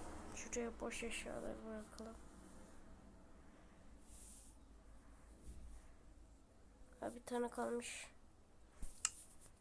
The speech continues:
Şey yapmadığımız. Bunu da dönüştür. Tamam,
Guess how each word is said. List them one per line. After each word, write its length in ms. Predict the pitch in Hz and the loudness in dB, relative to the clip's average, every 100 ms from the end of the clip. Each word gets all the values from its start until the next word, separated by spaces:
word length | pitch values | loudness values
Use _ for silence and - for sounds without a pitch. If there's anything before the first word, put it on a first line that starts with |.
| - - - - - - - - - - | 6 6 6 6 6 4 -8 -8 -8 0
Şey 100 | 226 | 2
yapmadığımız. 640 | 214 220 214 208 196 - - - - - - - | 4 4 4 2 0 -2 -6 -8 -10 -12 -10 -4
Bunu 100 | 104 | 2
da 140 | 113 107 | 4 4
dönüştür. 560 | 101 - - - - - - - - - - - - - - | 2 0 0 -2 -4 -10 -12 -12 -12 -14 -14 -10 -6 -4 0
Tamam, 240 | 226 220 | 2 2